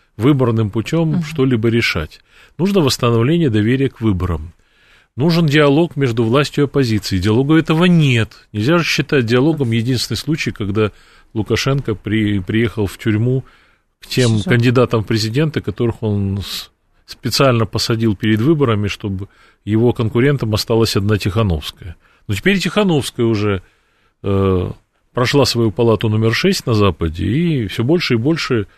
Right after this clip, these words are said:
Speaker 1: э, слушает своих западных советников. Конечно, это нас не устраивает. Мы оказались в ситуации, когда, в общем,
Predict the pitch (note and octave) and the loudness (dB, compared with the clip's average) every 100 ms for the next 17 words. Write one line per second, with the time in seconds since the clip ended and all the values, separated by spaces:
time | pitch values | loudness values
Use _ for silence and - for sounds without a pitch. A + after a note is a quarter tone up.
0 | _ _ _ - G2+ G2 F#2+ F2 E2+ - | _ _ _ -8 -4 0 0 -2 -4 -6
1 | C#3 - A#2 G#2+ - A2 G2+ A2 F#2+ G2 | -4 -2 -2 -2 -2 0 2 0 -2 -4
2 | G2+ - A2 E2 - - - - G#2 C3 | -4 0 0 0 -4 -20 -20 -10 -2 0
3 | F3 F#3 F3 E3 D#3+ C#3+ - C#3+ C#3+ D3 | 2 2 0 2 2 2 0 -2 -2 0
4 | C3 G2+ F#2 A2+ A#2+ A#2 A#2 B2 A2 - | 0 2 0 -2 -4 -2 0 0 -2 -6
5 | A2+ D3 E3+ B2+ G#2+ G#2 G#2 A#2+ A2+ - | -2 0 0 -2 -4 -4 0 0 0 -4
6 | - - _ A2 C3 - F3+ F3+ D#3+ | -20 -20 _ 0 2 2 2 2 -2